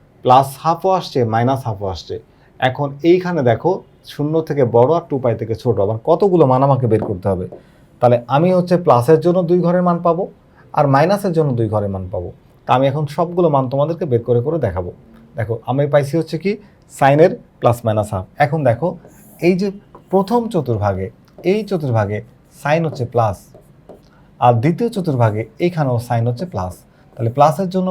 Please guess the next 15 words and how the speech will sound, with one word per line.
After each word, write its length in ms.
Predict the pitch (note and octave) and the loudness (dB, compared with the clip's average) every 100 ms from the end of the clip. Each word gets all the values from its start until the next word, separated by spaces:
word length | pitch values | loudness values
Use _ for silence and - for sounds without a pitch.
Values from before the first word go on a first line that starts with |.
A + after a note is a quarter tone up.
| F3+ | -4
প্রথমে 220 | D#3 D#3+ D3+ | -6 -4 -4
এই 40 | |
দুই 80 | D#3 C#3+ | -2 -2
ঘরের 160 | D#3 D#3 | 0 0
মান 100 | D3 | 0
বের 100 | D3 D3 | 0 -2
করব, 140 | E3+ G#3+ - _ _ _ _ C3+ | -2 -4 -6 _ _ _ _ 2
আর 80 | C3+ - | 2 0
তৃতীয় 260 | G#3 G#3 A#3+ A#3 | -6 -2 -4 -2
চতুর্ভাগে 500 | G3 D#3 C#3 B2+ B2+ E3 - | -4 0 0 0 -4 -6 0
সাইন 180 | C#3+ C3+ | 2 2
হচ্ছে 160 | A#2+ A#2+ A2+ | -2 -2 0
মাইনাস, 340 | C3 E3 F#3+ - _ _ _ _ _ _ _ _ B2 | 2 2 0 -4 _ _ _ _ _ _ _ _ 0
আর 80 | B2 B2 | 0 0
চতুর্থ 320 | D#3+ D#3+ F#3 | -6 -4 -4